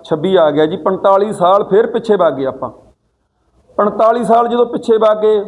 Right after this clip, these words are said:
ਹੁਣ ਉੱਥੋਂ ਸ਼ੁਰੂ ਕਰੀਏ ਦੁਬਾਰੇ ਉੱਨੀ ਸੌ ਅੱਸੀ ਤੋਂ। ਸਰਕਾਰ ਨਾਲ ਜੇ ਮੀਟਿੰਗ ਹੁੰਦੀ ਹੈ, ਸਰਕਾਰ ਦਾ ਕੋਈ ਵੀ ਨੁਮਾਇੰਦਾ ਆ ਜੇ, ਮੁੱਖ ਮੰਤਰੀ ਆ ਜੇ, ਉਹਨੂੰ ਅਸੀਂ ਯਕੀਨ ਦਿਵਾ ਦਿਆਂਗੇ ਵੀ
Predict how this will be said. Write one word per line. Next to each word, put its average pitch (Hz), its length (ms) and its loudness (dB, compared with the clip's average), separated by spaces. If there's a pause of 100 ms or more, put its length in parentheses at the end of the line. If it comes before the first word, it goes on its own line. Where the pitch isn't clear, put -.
ਹੁਣ 220 120 0
ਉੱਥੋਂ 226 380 -2
ਸ਼ੁਰੂ 262 200 0
ਕਰੀਏ 233 320 0
ਦੁਬਾਰੇ 196 360 2 (240)
ਉੱਨੀ 208 200 0
ਸੌ 208 160 2
ਅੱਸੀ 208 220 -4
ਤੋਂ। 190 300 -4 (1080)
ਸਰਕਾਰ 190 580 2
ਨਾਲ 220 220 0
ਜੇ 220 120 -2
ਮੀਟਿੰਗ 208 320 -2
ਹੁੰਦੀ 160 420 -4
ਹੈ, 139 180 -4 (2000)
ਸਰਕਾਰ 185 460 0
ਦਾ 202 100 0
ਕੋਈ 196 240 0
ਵੀ 233 100 -2
ਨੁਮਾਇੰਦਾ 156 380 0
ਆ 120 80 0
ਜੇ, 117 140 -12 (520)
ਮੁੱਖ 160 200 -6
ਮੰਤਰੀ 156 360 0
ਆ 131 120 2
ਜੇ, 127 180 -6 (640)
ਉਹਨੂੰ 190 400 2
ਅਸੀਂ 175 200 -2
ਯਕੀਨ 160 420 0
ਦਿਵਾ 135 280 2
ਦਿਆਂਗੇ 147 340 0
ਵੀ 175 200 -4